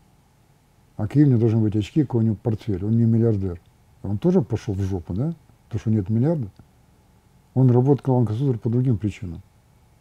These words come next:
Потому что он конструктор хороший. И Узлов ни слова не сказал. И ушли. И вот тогда,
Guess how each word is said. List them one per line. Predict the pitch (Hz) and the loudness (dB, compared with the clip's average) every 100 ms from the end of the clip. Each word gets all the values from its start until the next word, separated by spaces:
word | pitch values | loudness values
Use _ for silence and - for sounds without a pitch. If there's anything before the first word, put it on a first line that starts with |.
| _ _ _ _ _ _ _ 123 | _ _ _ _ _ _ _ -6
Потому | - | -2
что | 120 | 0
он | 110 98 - | 0 -2 -6
конструктор | - 117 120 98 101 | -4 -2 -4 -6 -8
хороший. | 104 87 - _ _ _ _ _ _ _ _ _ _ _ _ _ _ _ _ _ _ _ - | -8 -10 -14 _ _ _ _ _ _ _ _ _ _ _ _ _ _ _ _ _ _ _ 0
И | 135 | 4
Узлов | 127 185 147 | 6 6 6
ни | 151 | 4
слова | 113 110 | 2 -2
не | 98 | -2
сказал. | 90 - 110 - _ _ _ _ _ _ _ _ - | -6 -12 -18 -18 _ _ _ _ _ _ _ _ -8
И | 185 | -2
ушли. | 165 - 90 - _ _ _ _ _ _ _ _ _ _ _ _ _ _ _ - | -2 -4 -12 -16 _ _ _ _ _ _ _ _ _ _ _ _ _ _ _ 2
И | |
вот | 131 131 | 6 8
тогда, | 156 156 202 247 220 | 8 8 10 10 8